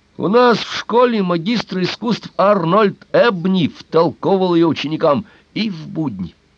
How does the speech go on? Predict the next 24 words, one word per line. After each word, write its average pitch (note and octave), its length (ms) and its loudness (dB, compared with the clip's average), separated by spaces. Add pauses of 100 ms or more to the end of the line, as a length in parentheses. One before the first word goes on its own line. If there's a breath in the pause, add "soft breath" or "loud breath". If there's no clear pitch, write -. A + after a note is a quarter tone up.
(160)
и G3 160 2
в - 240 -10
праздники. A#2 720 -4 (1120)
Но B2 140 0
никто, C#3 640 4
ясное F#2 540 2
дело, F2+ 240 0
не F#2 160 2
удосужился F#2 840 -2
объяснить A2 560 -2 (220 loud breath)
эту A2 320 0
разницу B2+ 500 -2
моей G2 160 2
престарелой F#2 560 0
родственнице, B3 760 -4 (220 loud breath)
вследствие - 600 -8
чего - 340 -6 (180 loud breath)
она F#2 180 0
могла F#2 240 0
похищать - 580 -4
чужие G2 360 2
супницы - 680 -6 (160 loud breath)
без G#2+ 240 2
малейшего F#2+ 680 0